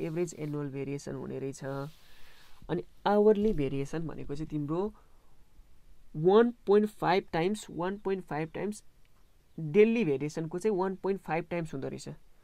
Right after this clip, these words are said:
अब तिम्रो अघि डेली भेरिएसन निकालेको छ कति, one point eight times Q निकालेको छ भनेपछि त्यो पुट गरेर त्यसलाई आवरमा convert गरेपछि कति आउँछ, टु point seven times Q आउँदो रहेछ है। त्यो भनेको चाहिँ तिम्रो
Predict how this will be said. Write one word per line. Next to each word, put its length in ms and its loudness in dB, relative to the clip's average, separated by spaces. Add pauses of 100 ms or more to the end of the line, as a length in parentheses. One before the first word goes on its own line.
(140)
अब 120 -2
तिम्रो 240 0
अघि 220 0
डेली 260 4
भेरिएसन 300 -4
निकालेको 340 -2
छ 160 -10
कति, 280 -2 (340)
one 180 4
point 280 2
eight 180 2
times 280 -4
Q 180 0
निकालेको 360 2
छ 100 -8
भनेपछि 460 -6
त्यो 180 4
पुट 300 -2
गरेर 260 2
त्यसलाई 380 -2 (360)
आवरमा 340 2
convert 300 0
गरेपछि 300 -2
कति 140 -2
आउँछ, 160 -2
टु 220 -2
point 240 0
seven 280 0
times 400 -6
Q 180 0
आउँदो 200 -6
रहेछ 200 -12
है। 220 0 (640)
त्यो 120 6
भनेको 260 -2
चाहिँ 120 -6
तिम्रो 240 -2